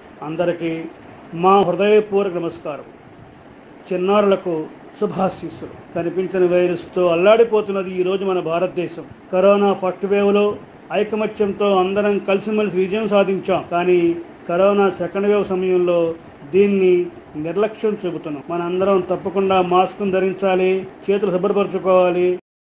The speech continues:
సామాజిక దూరాన్ని పాటించాలి. ఏందిలే ఇవన్నీ మాకు తెలుసులే అని నిర్లక్ష్యంతో చాలామంది ఉన్నారు కనుకనే ప్రమాదాలు పెరిగిపోతున్నాయి. మీ జాగ్రత్త ఈరోజు మీ కుటుంబానికి చాలా అవసరం.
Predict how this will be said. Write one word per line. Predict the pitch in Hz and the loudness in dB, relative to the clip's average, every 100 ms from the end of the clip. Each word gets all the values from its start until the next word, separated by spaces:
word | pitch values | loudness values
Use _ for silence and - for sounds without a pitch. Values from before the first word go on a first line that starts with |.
| _ _ _ - | _ _ _ -16
సామాజిక | 151 160 202 202 196 | -10 -4 -2 0 -2
దూరాన్ని | 180 170 160 160 156 | 0 -2 -2 -4 -8
పాటించాలి. | 156 151 156 139 143 - - 175 | -6 -6 -6 -8 -12 -12 -4 0
ఏందిలే | 196 196 190 156 - - - - | 4 4 2 0 -4 -18 -14 -4
ఇవన్నీ | 175 185 202 214 | -2 0 0 0
మాకు | 208 196 196 | 2 2 0
తెలుసులే | 196 196 180 202 196 | 0 0 2 2 2
అని | 185 | 2
నిర్లక్ష్యంతో | 180 202 - 185 190 190 170 165 - - - - | 2 2 0 -4 0 2 2 0 -6 -20 -18 -6
చాలామంది | 170 180 214 208 208 196 | 0 2 4 2 0 2
ఉన్నారు | 180 180 190 185 | 2 0 0 0
కనుకనే | 185 165 170 170 156 147 - - - 156 | -2 -6 -4 -4 -4 -6 -12 -20 -16 -8
ప్రమాదాలు | 170 190 202 202 185 | -2 0 2 2 2
పెరిగిపోతున్నాయి. | 180 170 170 170 170 151 147 - - - 185 | -2 -6 -6 -6 -6 -10 -12 -14 -20 -8 -2
మీ | 208 | -2
జాగ్రత్త | 170 190 190 214 214 208 190 180 - - - - | 2 2 4 2 2 2 2 0 -8 -20 -20 -4
ఈరోజు | 180 175 196 185 | 0 2 2 0
మీ | 185 | 0
కుటుంబానికి | 175 160 180 190 190 175 170 165 | 0 -2 -4 0 0 0 -2 -4
చాలా | 165 165 | -2 -2
అవసరం. | 151 151 | -6 -10